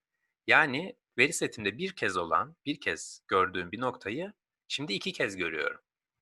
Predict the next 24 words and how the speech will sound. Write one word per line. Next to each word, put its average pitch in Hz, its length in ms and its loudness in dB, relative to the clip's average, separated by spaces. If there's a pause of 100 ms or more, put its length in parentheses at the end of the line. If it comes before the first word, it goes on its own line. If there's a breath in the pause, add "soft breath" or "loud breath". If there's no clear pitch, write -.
(1120)
Hatta 165 360 0
ben 151 220 6
burada 170 200 -2
görün 147 440 0
diye 82 320 2 (600)
stride'ı 135 500 2
biraz 147 300 2
büyük 123 280 -4
verdim. 71 280 4 (260)
Ama 143 200 -2
stride 151 440 0
normalde 127 380 2
çok - 260 0
daha 151 180 6
küçük. - 440 -6 (280)
Yani 90 180 6
şu - 160 0
pencereler 113 680 4 (500 soft breath)
çok - 260 2
daha 139 160 10
milim 135 340 0
milim 95 320 0
hareket 82 360 0
ediyor. 101 400 0